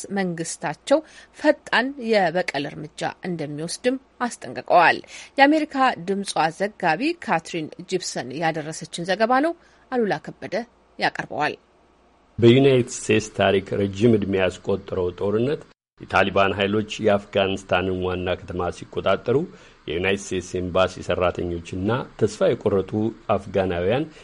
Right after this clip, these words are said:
Speaker 2: ያችን አገር ለቀው ለመውጣት አደገኛ ሊሰኝ የሚችል የመጨረሻ ጥረት ሲያደርጉ በተስተዋለበት የስጋትና መስቀልቅል ትርኢት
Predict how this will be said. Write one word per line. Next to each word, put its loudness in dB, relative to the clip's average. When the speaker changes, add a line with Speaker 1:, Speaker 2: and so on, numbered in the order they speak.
Speaker 2:
ያችን 2
አገር 2
ለቀው -2
ለመውጣት -2
አደገኛ 4
ሊሰኝ -2
የሚችል -6
የመጨረሻ 2
ጥረት -6
ሲያደርጉ -8
በተስተዋለበት -6
የስጋትና 0
መስቀልቅል -4
ትርኢት -12